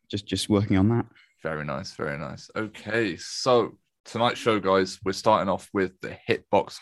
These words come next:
Speaker 2: highlights. Just as a quick explanation as to what the Hitbox highlights is, we each take to the table or take to our, uh, our podiums to present to one
Speaker 1: <laughs>
Speaker 2: another a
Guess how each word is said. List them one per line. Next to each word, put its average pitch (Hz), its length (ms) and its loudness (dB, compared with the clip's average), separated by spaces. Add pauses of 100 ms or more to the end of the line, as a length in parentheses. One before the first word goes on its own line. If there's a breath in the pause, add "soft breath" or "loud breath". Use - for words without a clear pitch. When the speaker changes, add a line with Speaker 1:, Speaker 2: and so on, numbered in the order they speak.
Speaker 2:
highlights. 95 640 4 (500 loud breath)
Just 123 220 2
as 107 100 -4
a 101 120 2 (240)
quick - 260 4
explanation 98 540 -2
as - 80 -14
to 87 60 -10
what 95 280 -2 (320)
the 101 60 -8
Hitbox 104 380 -2
highlights 90 420 0
is, 95 340 0 (540 soft breath)
we 127 500 4 (220)
each - 380 -4
take - 300 0
to 127 120 -2
the 117 80 4
table 101 520 0
or 101 120 -2
take - 260 -8
to 110 200 -2
our, 98 340 4 (580 soft breath)
uh, 95 280 0
our 104 140 2
podiums 98 760 4
to 107 120 0
present 107 460 -2
to 104 80 -10
one 101 160 2
Speaker 1:
<laughs> 95 40 0
Speaker 2:
another 95 580 0
a 95 680 -2